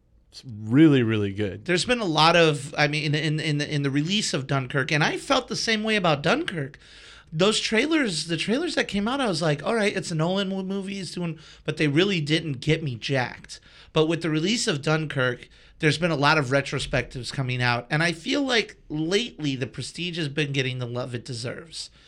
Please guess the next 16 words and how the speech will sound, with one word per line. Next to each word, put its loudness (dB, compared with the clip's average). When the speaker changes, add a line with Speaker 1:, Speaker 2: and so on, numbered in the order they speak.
Speaker 2:
because 0
Speaker 1:
Mm-hmm. -4
Speaker 2:
The -4
Prestige -6
is, -2
from -6
start 2
to -8
bin-, -2
finish, -2
top 0
to -4
bottom, 0
T -4
to 4
B, 0